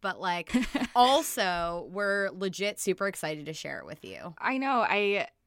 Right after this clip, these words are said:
Speaker 2: I think, like we mentioned before, but Sarah and I really wanna keep doing this podcast, and we've been bringing that up a lot, that it's, like, expensive and more than we realized,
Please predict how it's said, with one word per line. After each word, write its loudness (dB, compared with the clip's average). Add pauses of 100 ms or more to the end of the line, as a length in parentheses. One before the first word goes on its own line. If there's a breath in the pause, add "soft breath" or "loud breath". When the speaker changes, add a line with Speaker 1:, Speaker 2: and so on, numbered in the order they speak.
Speaker 2:
I -2
think, -10
like -6
we -4
mentioned -12
before, -8
but -8
Sarah -8
and -8
I -6
really -6
wanna -8
keep -10 (140)
doing -6
this -10
podcast, -2
and -6
we've -6
been -8
bringing -6
that 0
up -2
a -2
lot, 2
that -8
it's, -12
like, -12
expensive -2
and -4
more -6
than -6
we -4
realized, 2